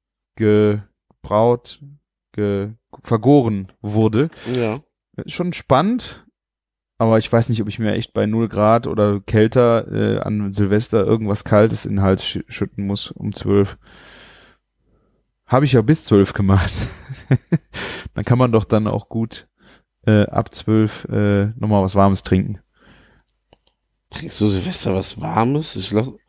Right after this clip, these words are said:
Speaker 2: Silvester lass mich eigentlich immer richtig, also, gefühlt, da brauch ich nichts Warmes.
Speaker 1: Nein, um zwölf, wenn du dann draußen stehst, äh,
Speaker 2: Was,
Speaker 1: und
Speaker 2: was mach-,
Speaker 1: auf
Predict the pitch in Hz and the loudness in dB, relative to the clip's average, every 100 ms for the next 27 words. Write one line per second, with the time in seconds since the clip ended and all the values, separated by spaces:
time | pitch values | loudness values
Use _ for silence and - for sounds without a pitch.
0 | _ - _ - - 98 - 123 135 135 | _ -20 _ -20 -6 -4 0 0 0 -2
1 | 123 113 113 104 95 104 101 92 - - | -2 -2 -2 -2 -2 -4 -6 -10 -12 -14
2 | - 87 92 95 98 _ _ _ - - | -6 -4 -2 -4 -6 _ _ _ -20 -16
3 | - - 101 101 98 95 98 87 107 110 | -12 -6 -4 -2 0 0 0 0 2 0
4 | - 98 - - 92 151 139 87 87 - | 0 -4 -6 -8 -8 -8 -8 -10 -12 -20
5 | _ _ _ _ 98 101 110 113 - - | _ _ _ _ 0 2 0 -2 -6 4
6 | 127 131 - - 110 113 107 104 123 135 | 6 6 2 0 2 2 2 4 2 2
7 | 120 - 123 143 143 - 127 123 120 127 | -6 2 4 4 0 -2 2 4 2 0
8 | 104 123 120 139 120 | -4 -6 -4 -6 -8